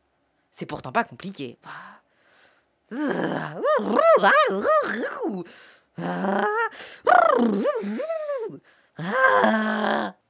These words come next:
Non, non, non, non, non.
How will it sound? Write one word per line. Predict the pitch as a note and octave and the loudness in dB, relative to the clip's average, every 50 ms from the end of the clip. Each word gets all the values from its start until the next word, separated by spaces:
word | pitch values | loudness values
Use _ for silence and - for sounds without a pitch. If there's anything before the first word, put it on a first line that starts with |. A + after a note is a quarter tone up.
| _ _ _ _ _ _ _ _ _ _ _ _ _ _ _ _ _ _ _ _ _ _ - - - - - - - - - - - | _ _ _ _ _ _ _ _ _ _ _ _ _ _ _ _ _ _ _ _ _ _ -20 -18 -18 -12 -8 -8 -8 -8 -8 -10 -4
Non, | D#3 F3+ B3+ D#4 D#4+ | 2 4 6 6 6
non, | D#4 D4+ | 6 4
non, | C#4 C#4+ C#4 | 4 4 4
non, | C4 B3+ | 2 2
non. | A#3 A3+ A3+ A3 | 0 0 -2 -6